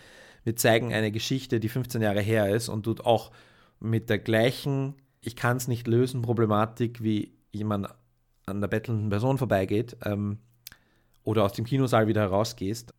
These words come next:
mit dem, "Eigentlich wollte ich das jetzt nicht sehen und eigentlich will ich nicht darüber nachdenken",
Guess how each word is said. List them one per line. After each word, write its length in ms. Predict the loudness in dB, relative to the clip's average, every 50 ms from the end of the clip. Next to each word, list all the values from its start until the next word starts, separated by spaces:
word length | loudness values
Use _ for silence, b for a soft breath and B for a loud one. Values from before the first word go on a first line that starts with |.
| _ _
mit 240 | -6 -6 -6 -4 -4
dem, 200 | -4 -4 -4 -6
"Eigentlich 320 | -6 -4 -4 -4 -4 0
wollte 200 | 0 -2 -2 -2
ich 60 | -4 -4
das 120 | -4 -4
jetzt 160 | -4 -6 -6
nicht 160 | -8 -8 -4
sehen 180 | -4 -2 0 0
und 120 | 0 -2
eigentlich 260 | -2 -2 -2 -2 -2 -2
will 100 | -2 -2
ich 80 | -2
nicht 160 | -4 -4 -2
darüber 200 | -2 -2 -2 -4
nachdenken", 360 | -4 -6 -6 -6 -8 -8 -8